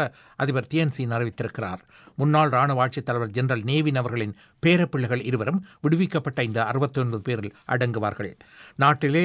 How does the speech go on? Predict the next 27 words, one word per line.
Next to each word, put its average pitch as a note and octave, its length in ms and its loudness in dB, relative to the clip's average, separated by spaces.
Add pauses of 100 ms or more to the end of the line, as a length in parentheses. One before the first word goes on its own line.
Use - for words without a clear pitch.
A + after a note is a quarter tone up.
அதிரடி C#3+ 420 2
புரட்சி C3+ 340 -2
ஒன்றை B2 160 0
ஏற்படுத்த B2+ 420 -4
முயற்சி C3+ 300 0
செய்த B2+ 180 -2
குற்றத்திற்காக A#2+ 720 -4 (300)
இவர்கள் C3+ 300 0
இருவருக்கும் C#3 540 0 (240)
பதினோரு G#3+ 360 4
வருடங்களுக்கு C3 540 2
முன்னர் B2 300 0 (200)
மரண F3 340 4
தண்டனை A2 400 -2
அறிவிக்கப்பட்டது. C3 720 -2 (400)
இந்த F3+ 200 6
வருடம் A3 320 6
முடிவடைவதற்குள் F#3 600 4
அரசியல் C#3 260 -2
கைதிகள் C#3 320 0
அனைவருமே C#3+ 360 2
விடுதலை C3 300 0
செய்யப்பட்டு C3 360 -2
விடுவார்கள் A2+ 400 -2
என்று A2 180 -4 (220)
தாம் B2+ 200 2
எதிர்பார்ப்பதாக A#2+ 800 -2